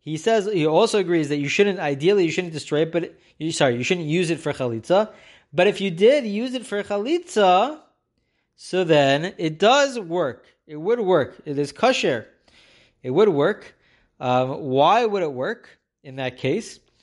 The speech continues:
So the reason why this would work, uh, Rashi explains, there's a few explanations, but we'll stick with Rashi. Rashi, the classic commentator, he explains a bit later on that the reason why this works is because we'll see that there are other cases of clothing, um,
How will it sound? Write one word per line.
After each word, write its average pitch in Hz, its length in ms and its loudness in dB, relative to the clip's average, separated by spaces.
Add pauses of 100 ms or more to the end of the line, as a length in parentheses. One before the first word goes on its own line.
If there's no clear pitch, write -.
(220)
So - 160 -10
the 131 80 -2
reason 208 240 0
why 175 120 2
this 170 180 -2
would 175 180 -4
work, 247 420 0 (480)
uh, 120 100 -8
Rashi 156 440 0
explains, 190 800 -4
there's 123 240 -10
a 120 60 -10
few 196 160 -6
explanations, 160 560 -4
but 139 100 -8
we'll 131 140 -8
stick - 260 -8
with 135 120 -10
Rashi. 220 380 0
Rashi, 143 320 -2
the 117 100 -10
classic - 360 -6
commentator, 165 640 -2 (460)
he 127 80 -14
explains 165 400 -4
a 139 40 -2
bit 156 120 2
later 175 280 2
on 196 340 2 (320)
that 143 120 -6
the 147 80 -4
reason 233 220 -4
why 208 100 0
this 202 160 -2
works 240 220 2
is 208 80 -2
because 180 260 -6
we'll 170 140 -2
see 262 220 -4
that 233 160 -2
there 185 120 2
are 196 120 -6
other 254 260 2
cases 180 640 -2
of 143 260 -8
clothing, 156 840 0 (1300)
um, 135 360 -2